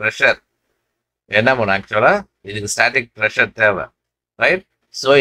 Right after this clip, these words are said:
இந்த தடங்களெல்லாம் தாண்டி இழுக்கணும் அது. ஓகேயா? So, அதுக்கு draw through-ன்னு பேரு. ஓகே, blow through-னா முன்னாடி வரும். So, என்னன்னா, ஒரு ப்ரெஷர்ல இதுக்கு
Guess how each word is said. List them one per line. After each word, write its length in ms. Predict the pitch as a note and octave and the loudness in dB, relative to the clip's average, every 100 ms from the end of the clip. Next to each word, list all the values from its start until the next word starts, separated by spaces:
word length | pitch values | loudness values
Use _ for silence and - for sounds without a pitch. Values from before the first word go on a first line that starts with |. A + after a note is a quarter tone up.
| A#2+ | 4
இந்த 260 | A#2 A#2+ A#2+ A#2 - | 0 2 4 2 2
தடங்களெல்லாம் 800 | G#2+ C3 D3 C3+ B2 B2+ D3 C#3+ B2 | 0 0 0 0 0 2 0 0 0
தாண்டி 400 | C3 D#3 E3 D#3+ A2+ | 2 0 0 -2 0
இழுக்கணும் 420 | A2+ - G#2 E2+ | -2 -6 -12 -14
அது. 140 | D2+ _ _ _ _ _ _ _ _ _ _ _ _ _ - | -18 _ _ _ _ _ _ _ _ _ _ _ _ _ -2
ஓகேயா? 300 | C#3 D3 C3 F#2 _ _ _ _ - | 0 2 2 0 _ _ _ _ 2
So, 80 | B2+ | 4
அதுக்கு 280 | A2+ C3 G3 D3 | 4 2 2 2
draw 160 | G#2+ G2+ F#2+ | 2 2 0
through-ன்னு 320 | F2+ F#2 F2+ E2 | -6 -10 -10 -12
பேரு. 180 | D#2+ - _ _ _ _ _ _ _ _ _ _ _ _ _ _ A#2 A#2 | -18 -18 _ _ _ _ _ _ _ _ _ _ _ _ _ _ -6 0
ஓகே, 160 | D3 F#3 - _ _ _ A#2+ | 0 0 -6 _ _ _ 2
blow 140 | F3+ G3+ D#3 | 4 4 4
through-னா 360 | C3+ A#2 D#3 D3 | 4 4 2 0
முன்னாடி 320 | C3+ C#3+ B2 G2+ | 0 0 2 0
வரும். 200 | F2 - _ - | -2 -10 _ 0
So, 60 | D3+ C3+ | 0 2
என்னன்னா, 280 | C#3 E3+ - - _ _ _ _ _ B2+ | 2 2 0 -6 _ _ _ _ _ 0
ஒரு 100 | C#3+ B2+ | 0 2
ப்ரெஷர்ல 460 | C#3+ C#3 D#3+ E3 A3+ - B2+ | -2 0 0 2 -2 -4 -8
இதுக்கு 200 | C3+ B2 | -8 -4